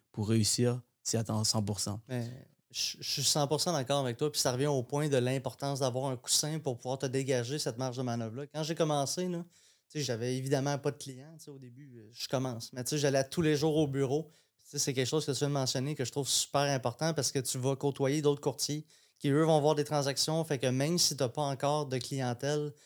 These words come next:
Speaker 2: que t'es en train de travailler des dossiers, tu vas quand même voir des situations différentes qui vont, à un certain moment donné ou non,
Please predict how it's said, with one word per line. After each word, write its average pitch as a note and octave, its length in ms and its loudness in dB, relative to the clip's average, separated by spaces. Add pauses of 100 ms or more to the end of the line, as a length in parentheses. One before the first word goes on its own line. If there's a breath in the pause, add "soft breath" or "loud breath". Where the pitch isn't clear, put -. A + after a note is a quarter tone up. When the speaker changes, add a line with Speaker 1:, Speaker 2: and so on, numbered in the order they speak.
(320 soft breath)
Speaker 2:
que C3 60 -6
t'es B2+ 160 -2
en B2 100 2
train C#3 140 0
de C3+ 60 2
travailler C3 220 0
des D3 100 0
dossiers, C3 280 0
tu - 100 -6
vas B2+ 100 -2
quand D#3 160 0
même D3 200 0
voir C#3+ 240 0
des C#3 120 -2
situations C3 520 0
différentes D3 360 -2
qui - 120 -14
vont, C#3 220 -4
à B2+ 80 0
un C3+ 100 0
certain C#3+ 260 -4
moment D#3 220 2
donné C#3+ 220 0
ou D3 80 -2
non, D3+ 240 -4